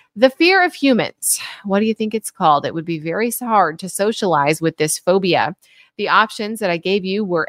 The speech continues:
A, androphobia, B, anthropophobia, C, gynophobia, or D,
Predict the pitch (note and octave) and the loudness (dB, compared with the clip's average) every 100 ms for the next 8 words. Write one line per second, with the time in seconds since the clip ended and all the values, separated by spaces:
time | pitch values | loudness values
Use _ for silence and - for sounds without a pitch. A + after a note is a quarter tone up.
0 | - E3+ F3 B3+ D#4+ - _ _ E3+ F3 | 0 0 2 0 -4 -10 _ _ 0 2
1 | G3 A3+ - A3 A3+ A3+ A#3 B3+ C4+ _ | 2 0 2 2 4 4 4 2 -4 _
2 | E3 D#3 G#3+ A3+ B3+ C#4 - _ _ - | -8 2 2 4 0 -4 -8 _ _ 0
3 | G3 G#3+ A3 G#3 G3 G3+ G3+ - G3 G3 | 2 2 4 2 2 0 0 2 2 2
4 | A#3 A#3+ C4 C4+ - - _ _ - - | 4 4 4 0 -12 -20 _ _ -16 -8
5 | - D#4 B3 G3+ B3 A#3+ G3 G#3 G#3+ C#4+ | 0 2 2 -2 -6 -10 -6 -2 0 -2
6 | A#3 F3 D#3+ D#3+ D3 D#3 A3 - - G3+ | -4 -6 -6 -4 -4 -2 -4 -10 -6 -2
7 | F#3+ E3 C#4+ D4 F3+ F3 G#3+ | -2 -2 0 2 0 -2 -4